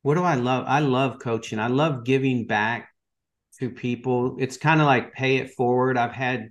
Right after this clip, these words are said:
so many help me, including you, my first coach. So many helped me along,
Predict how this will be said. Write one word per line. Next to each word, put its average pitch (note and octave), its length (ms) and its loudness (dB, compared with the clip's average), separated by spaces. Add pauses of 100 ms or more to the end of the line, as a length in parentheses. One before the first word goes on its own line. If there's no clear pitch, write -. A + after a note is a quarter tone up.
(120)
so - 340 -2
many B2+ 320 2
help B2 320 -2
me, B2 320 2
including B2+ 540 0
you, B2 440 0
my G#2+ 160 -4
first B2 400 -4
coach. B2 560 -2 (460)
So - 140 -2
many E3 220 2
helped C3 280 2
me C#3+ 120 2
along, A#2+ 500 0